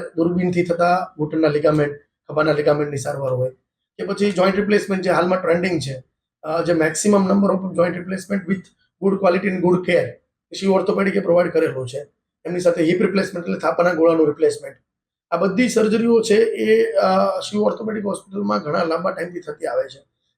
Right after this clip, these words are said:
જ્યારે, અ, સૌરાષ્ટ્ર બાજુથી ઘણા પેશન્ટ આવતા હોય કે જે totally wheelchair bound હોય, એટલે wheelchair કે સ્ટ્રેચર સિવાય ચાલી જ ના શકતા હોય અને એકદમ પગ ક્રોસ થઈ ગયા હોય અને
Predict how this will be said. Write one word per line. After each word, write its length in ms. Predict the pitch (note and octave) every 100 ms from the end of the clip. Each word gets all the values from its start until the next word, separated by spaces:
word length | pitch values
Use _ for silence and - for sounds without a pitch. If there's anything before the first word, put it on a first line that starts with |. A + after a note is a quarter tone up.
| _
જ્યારે, 300 | E3+ F#3+ A3
અ, 220 | - -
સૌરાષ્ટ્ર 440 | D3+ C#3+ D#3+ F#3+ F#3+
બાજુથી 280 | F#3+ G3 F3+
ઘણા 200 | D#3 F3
પેશન્ટ 320 | E3 - D#3
આવતા 240 | D3 D3+
હોય 160 | C#3+ C#3+ _ _ _ -
કે 80 | D#3+
જે 100 | F#3+ F#3 _ _ _ - _ E3+
totally 280 | F3+ G#3 G3+
wheelchair 360 | F#3 F#3+ A3+
bound 220 | F#3+ E3 D3+
હોય, 220 | C#3 C#3
એટલે 180 | D3 D3
wheelchair 380 | D#3+ E3 F3+
કે 140 | - E3+
સ્ટ્રેચર 320 | - E3 D#3+
સિવાય 280 | D3+ F3 F3
ચાલી 280 | D#3 D#3 D#3
જ 60 |
ના 100 | D3
શકતા 340 | C3+ C3 - D3
હોય 100 | - _ _ _ -
અને 120 | F3
એકદમ 340 | F3+ F#3+ G#3+ G3
પગ 200 | G#3+ G#3+
ક્રોસ 220 | G3+ G#3+
થઈ 120 | F3 F3
ગયા 260 | - C#3
હોય 180 | C#3+ -
અને 480 | - D#3+ E3 E3